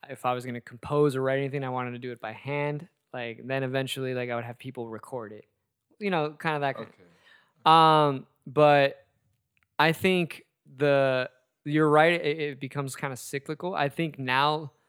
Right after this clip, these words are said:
Speaker 1: doing what I'm doing and learning this stuff, like he said, he learned Pro Tools, he learned Final Cut. I don't have Final Cut. I use iMovie.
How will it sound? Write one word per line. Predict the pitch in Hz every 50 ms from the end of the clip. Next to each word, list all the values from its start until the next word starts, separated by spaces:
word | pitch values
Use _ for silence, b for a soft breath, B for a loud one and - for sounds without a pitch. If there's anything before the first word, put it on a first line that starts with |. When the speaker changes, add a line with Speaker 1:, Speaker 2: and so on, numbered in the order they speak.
| _ _ _ _
Speaker 1:
doing | - 147 151 151 151
what | 151 147
I'm | 147 139 135 123
doing | 131 135 139 143 147 151 151 156 180 - -
and | 135 127 123 123
learning | 127 131 139 143 147 147 147
this | 151 151 143
stuff, | - - - 151 151 151 - -
like | 135 127 123 117
he | 131 123
said, | - - 131 123
he | 123 123
learned | 120 127 127 123 120
Pro | - - 139 139
Tools, | 135 - 139 135 135 127 117
he | 127 123
learned | 127 127 123 123
Final | - - 131 131 131 131 123
Cut. | - - - 131 127 - - b b b b b b b
I | 175
don't | 190 160 151
have | 151 147
Final | - 156 156 151 151
Cut. | - 160 160 - _ _ _ 147
I |
use | 147 143 127
iMovie. | - 135 135 135 139 143 139 135 143 147 143